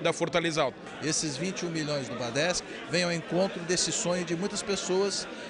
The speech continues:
Speaker 2: de ter a sua rua pavimentada. Então a gente só tem que agradecer ao badesc, ao governo do estado, ao, ao ex-prefeito João Paulo e ao prefeito Napoleão, que está determinado a, a cada dia, trabalhar mais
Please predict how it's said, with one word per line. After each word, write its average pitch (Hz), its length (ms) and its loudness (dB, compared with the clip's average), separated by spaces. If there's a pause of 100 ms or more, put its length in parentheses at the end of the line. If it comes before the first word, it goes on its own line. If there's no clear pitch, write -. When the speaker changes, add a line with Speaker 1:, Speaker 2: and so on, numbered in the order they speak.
(120)
Speaker 2:
de 165 80 0
ter 170 240 2
a 147 60 -2
sua 156 160 0
rua 151 180 4
pavimentada. 143 680 -2
Então 151 200 -4
a - 20 -6
gente 165 140 -2
só 160 160 2
tem 180 120 0
que 180 60 -2
agradecer 156 520 0
ao 127 80 2
badesc, 160 460 0
ao 139 60 -4
governo 127 280 -4
do - 40 -6
estado, 170 400 0 (640)
ao, 131 400 2
ao 135 140 4
ex-prefeito 143 680 0 (240)
João 143 200 -2
Paulo 165 380 4 (320)
e 180 60 4
ao 202 60 4
prefeito 196 340 2
Napoleão, 190 460 0
que - 60 -4
está 196 200 4
determinado 190 880 0 (400)
a, 135 320 2 (180)
a 131 60 0
cada 214 440 2
dia, 202 480 0 (120)
trabalhar 170 520 2
mais 196 420 0